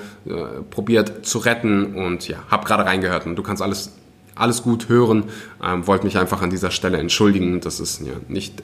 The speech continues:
die Qualität, die ihr sonst gewohnt seid. Und dann können wir jetzt loslegen mit der Episode. Ich danke dir so sehr,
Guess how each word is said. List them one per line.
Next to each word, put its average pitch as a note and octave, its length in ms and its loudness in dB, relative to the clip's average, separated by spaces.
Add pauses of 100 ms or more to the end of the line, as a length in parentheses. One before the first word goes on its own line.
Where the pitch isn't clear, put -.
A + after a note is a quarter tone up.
die F#2+ 400 -2
Qualität, G2 520 0
die F#2+ 60 -2
ihr F#2 60 0
sonst F#2 260 -2
gewohnt A#2 280 2
seid. A2 300 2 (540)
Und D3+ 200 -2
dann F#3+ 220 2 (240)
können E3+ 340 2
wir D3 340 0
jetzt C#3+ 420 0 (160)
loslegen C#3 1120 4
mit C#3+ 140 4
der C#3+ 100 6
Episode. C#3 400 0
Ich A#2 160 -4
danke C#3 260 -2
dir C3+ 160 2
so D3+ 400 0
sehr, C3+ 480 0